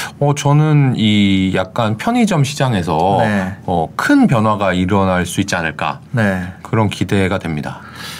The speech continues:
Speaker 2: 아, 알겠습니다. 어, 이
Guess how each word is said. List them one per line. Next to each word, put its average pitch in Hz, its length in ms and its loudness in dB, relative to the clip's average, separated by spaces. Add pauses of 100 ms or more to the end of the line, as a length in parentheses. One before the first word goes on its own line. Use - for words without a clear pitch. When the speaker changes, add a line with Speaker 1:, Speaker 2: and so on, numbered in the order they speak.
Speaker 2:
아, 98 540 -4
알겠습니다. 95 840 -2
어, 139 280 2
이 139 440 2